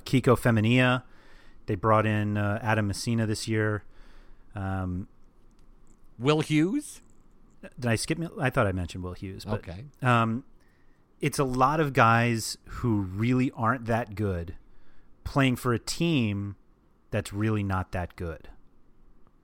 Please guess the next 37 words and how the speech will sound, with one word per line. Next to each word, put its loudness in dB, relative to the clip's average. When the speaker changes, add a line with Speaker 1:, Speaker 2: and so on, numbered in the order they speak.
Speaker 1:
But -2
they'll 0
be -2
cheap. -8
Speaker 2:
Right. -6
They're, 0
they're -4
typically -4
filler 2
players. -6
Where -2
Watford's 2
Speaker 1:
Yeah. 4
Speaker 2:
not 0
a, -14
that 6
horrible 2
of 0
a -2
team -2
that -4
you're -2
like, -2
"Okay, -2
I -2
could -6
play -6
some." -8
And -4
typically 6
it's -6
Holebas. -2
Typically 0
you're 0
paying -4
six -10
K -4